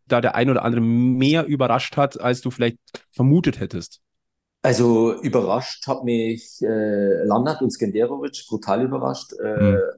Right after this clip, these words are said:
Speaker 2: äh, und, äh, Kobylanski eher nicht überrascht, weil das war ja dann letztes Jahr zum Ende der Saison schon so die Mitteilung an ihn, "Such dir bitte einen neuen Verein", und hab die schon mitgekriegt mit der Abfindung und so, äh, wird nur noch darum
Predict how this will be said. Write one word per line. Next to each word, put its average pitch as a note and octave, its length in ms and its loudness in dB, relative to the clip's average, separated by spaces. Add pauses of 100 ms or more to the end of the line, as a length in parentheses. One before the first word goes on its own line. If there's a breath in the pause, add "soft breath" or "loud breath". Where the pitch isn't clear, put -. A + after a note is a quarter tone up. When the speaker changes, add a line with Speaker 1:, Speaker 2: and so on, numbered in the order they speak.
Speaker 2:
äh, F#2 380 -6 (220)
und, G#2 760 6
äh, G2+ 220 6
Kobylanski A2 1040 6 (100)
eher G#2+ 200 4
nicht A2+ 180 4
überrascht, A#2+ 440 0
weil G2+ 120 0
das G2+ 120 -4
war G#2 140 0
ja G#2 60 -2
dann G#2 100 -6
letztes A2 240 -6
Jahr A2+ 100 -4
zum G2+ 160 -8
Ende G#2 180 -2
der G#2+ 100 -2
Saison A2+ 340 0
schon A#2 160 0
so A2+ 340 2
die A2+ 100 -2
Mitteilung A#2 500 -2
an G#2+ 120 -10
ihn, A2 680 -20 (280)
"Such - 260 0
dir A2 80 2
bitte A2 240 2
einen G#2+ 80 4
neuen G#2+ 160 2
Verein", A2 460 2
und G#2 140 -8
hab G#2 120 -10
die A2 80 -6
schon A2 140 -2
mitgekriegt A#2+ 360 0
mit G2+ 120 -4
der - 120 -4
Abfindung A2 640 0
und G2+ 160 -2
so, G#2 500 -2
äh, G#2 380 -12
wird G#2+ 180 0
nur G#2+ 120 2
noch G2+ 140 -2
darum G2 380 -4